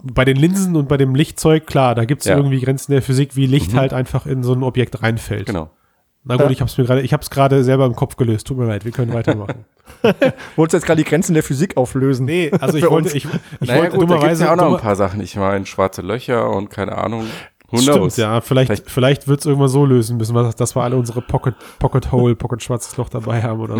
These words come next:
Speaker 1: so.
Speaker 3: <laughs> Ja, genau, die das Licht einsaugt, dann ist es nicht mehr da.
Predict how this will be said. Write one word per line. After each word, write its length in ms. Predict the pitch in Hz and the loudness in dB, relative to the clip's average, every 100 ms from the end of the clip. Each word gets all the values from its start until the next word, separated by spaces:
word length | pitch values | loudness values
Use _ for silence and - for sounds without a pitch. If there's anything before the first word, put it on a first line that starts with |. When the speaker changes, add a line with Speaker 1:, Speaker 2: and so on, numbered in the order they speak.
| 175 | 0
Speaker 1:
so. 20 | |
Speaker 3:
<laughs> 40 | 110 | 2
Ja, 180 | 170 160 - - 147 | 0 -2 -8 -16 -4
genau, 140 | - 147 | 0 4
die 100 | 151 | 4
das 140 | 151 | 4
Licht 400 | 160 185 - - | 2 0 0 -2
einsaugt, 400 | 147 139 135 131 | 2 4 4 2
dann 140 | 139 147 | 0 -4
ist 80 | |
es 100 | 143 | -4
nicht 140 | 165 143 | -2 2
mehr 100 | 139 | 2
da. 240 | 147 123 | 0 -6